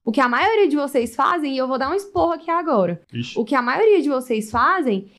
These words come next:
Speaker 1: é printar a foto do, do seu concorrente aí da sua cidade, ou de uma pessoa gringa que você gosta,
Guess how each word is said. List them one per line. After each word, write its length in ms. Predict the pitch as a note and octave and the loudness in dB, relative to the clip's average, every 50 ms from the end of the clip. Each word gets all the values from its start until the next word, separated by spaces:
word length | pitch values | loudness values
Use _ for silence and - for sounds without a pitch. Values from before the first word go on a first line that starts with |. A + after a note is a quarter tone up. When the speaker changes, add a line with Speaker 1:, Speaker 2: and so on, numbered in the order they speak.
| _ _ | _ _
Speaker 1:
é 160 | - - A3 | -2 -2 -2
printar 500 | A3 - - B3+ B3 A#3+ A#3+ A#3+ B3+ B3+ | 0 0 0 0 0 0 0 0 4 4
a 120 | F4+ A#4 A#4+ | 4 4 2
foto 320 | - - F#4+ F4 F4 E4+ | 2 0 0 0 0 -2
do, 280 | B3+ D4+ D4+ D4 C4+ B3 | -2 -2 -2 -2 -2 -2
do 220 | G#3+ G#3 B3 B3 | -2 0 -2 -2
seu 180 | A#3+ - A#3 G#3+ | 0 -2 -2 -2
concorrente 680 | G#3 A3 G#3+ G#3 G#3 G3+ G#3 G#3 F#3 G3+ B3+ D#4+ - - | -2 -6 -6 -4 -2 -2 -2 0 0 0 0 0 0 -2
aí 60 | - | -2
da 100 | A3 A3 | -2 -4
sua 160 | A3 - G#3+ | -4 -6 -8
cidade, 560 | G3+ - G3+ F3+ F3 F3 F3 G#3 A#3+ B3+ F4 | -6 -4 -2 0 0 0 0 0 0 -2 -2
ou 160 | - - G#3 G3+ | 0 2 2 2
de 80 | G3 | 2
uma 220 | G#3 G3+ G3 G3 G3 | 0 -4 -6 -6 -6
pessoa 420 | G3 G#3 G3+ G3+ G3+ A#3+ A#3+ C4 | -4 -4 -4 -2 -2 -2 -2 -2
gringa 460 | A#3+ F#3+ F#3+ B3 A#3+ C4 C4 A#3+ A3+ | -2 -2 -2 -2 -2 -2 -2 -6 -8
que 100 | A#3 A#3+ | -8 -8
você 260 | G3 G3+ G3+ G3+ A3 | -10 -10 -6 -6 -4
gosta, 400 | G3+ G#3 G#3 G#3+ B3+ - - E4+ | -4 0 0 -2 -2 -2 -8 -12